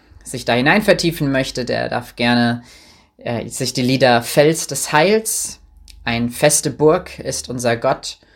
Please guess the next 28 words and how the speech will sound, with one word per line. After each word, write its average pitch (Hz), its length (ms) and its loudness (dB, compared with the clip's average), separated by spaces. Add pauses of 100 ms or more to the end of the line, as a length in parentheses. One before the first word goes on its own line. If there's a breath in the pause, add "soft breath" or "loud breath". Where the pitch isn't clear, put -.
(220 soft breath)
und 127 400 -2
Herr, 123 260 2
öffne 120 320 -4
du 120 160 -6
mir 117 500 -2
die - 200 -16
Augen, 101 440 -2 (680 soft breath)
ähm, 123 540 -12
zu 120 260 -10
Gemüte 151 360 2
führen, 127 640 -2
sich - 460 -14 (100)
anschauen, 113 760 -4
f-, - 240 -20
durchlesen 110 560 -2
den 101 140 -2
Text, - 400 -6
vielleicht 110 400 -6
auch - 80 -12
singen 123 360 0
oder 107 180 -2
sich 107 160 -8
eine 101 200 -4
Aufnahme 101 440 -4
anhören. 101 480 -6 (320 loud breath)
Ganz 120 260 2
herzliche 107 380 -4
Einladung 101 560 -6